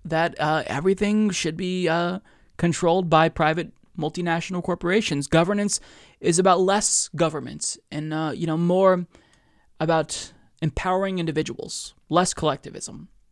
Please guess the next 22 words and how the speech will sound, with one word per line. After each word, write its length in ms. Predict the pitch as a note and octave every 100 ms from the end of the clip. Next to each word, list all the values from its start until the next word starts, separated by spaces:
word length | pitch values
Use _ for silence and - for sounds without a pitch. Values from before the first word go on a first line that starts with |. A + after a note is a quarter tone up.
| _ _ _ -
Now, 140 | E3+
Joe 160 | E3 E3+
Biden 380 | E3 D#3+ D#3+ D3+
is 220 | D#3+ D3
a 100 | D#3
liberal 560 | D3+ D#3+ F#3 F3 C#3+
for 140 | D#3 D#3+
the 60 | D3
most 220 | C#3+ -
part, 200 | D#3 F3+
but 180 | E3+ - - - -
he's 140 | - D#3+
basically 440 | G3+ F#3 E3 F3
a 80 | D3+
moderate 560 | D3+ D3+ D3 D3 D3 -
Republican, 640 | C3 F3 G3 - - D#3
right? 260 | C#3 D3 D3 - - -
Believes 300 | E3+ E3 F3
in 120 | D#3
some 360 | - E3 D#3+
liberal 340 | D#3+ D3 E3 D3+
ideas, 720 | C#3+ C3+ E3 E3+ E3+ -